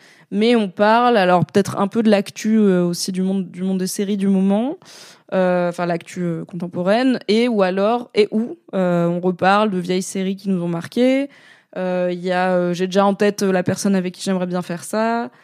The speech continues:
J'en ai déjà un peu parlé, mais, euh, après j'étais en dépression, donc j'ai arrêté de travailler, globalement. Enfin, en tout cas, arrêté de créer des émissions, euh, sachant que j'étais, euh, plus capable de faire des live Twitch ni rien, c'était pas le moment.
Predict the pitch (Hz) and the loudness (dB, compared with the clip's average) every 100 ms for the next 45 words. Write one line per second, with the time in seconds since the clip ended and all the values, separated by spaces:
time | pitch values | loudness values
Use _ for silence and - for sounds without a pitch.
0 | _ _ - 196 196 196 190 202 196 190 | _ _ -6 0 2 2 2 2 0 0
1 | 190 185 202 233 233 240 190 185 180 180 | -2 0 0 0 0 0 0 0 0 0
2 | 180 208 196 196 185 196 190 226 208 175 | -4 -8 -4 -2 -2 -2 -2 0 2 2
3 | 175 - - 180 185 196 _ _ _ - | 0 -4 -2 0 0 -4 _ _ _ -20
4 | - - _ - 180 175 175 185 - - | -20 -20 _ -6 -2 2 2 0 -6 -20
5 | - - 180 - 190 180 175 190 180 165 | -20 -6 -6 -2 -2 0 0 0 0 0
6 | - 185 185 175 170 165 147 95 - - | 2 2 4 2 2 0 0 -2 -4 -8
7 | - 60 185 175 180 190 - 208 208 180 | -8 -6 -4 -2 0 -2 0 2 2 2
8 | 180 180 196 190 180 185 180 156 202 190 | -2 -4 -4 -2 0 0 0 -2 -4 -4
9 | 190 196 180 185 185 165 170 - 196 - | -2 -4 -2 -2 -2 -2 -6 -6 -8 -4
10 | 185 180 185 202 - - 180 196 190 175 | -4 -4 -6 -8 -12 -14 -10 -8 -8 -10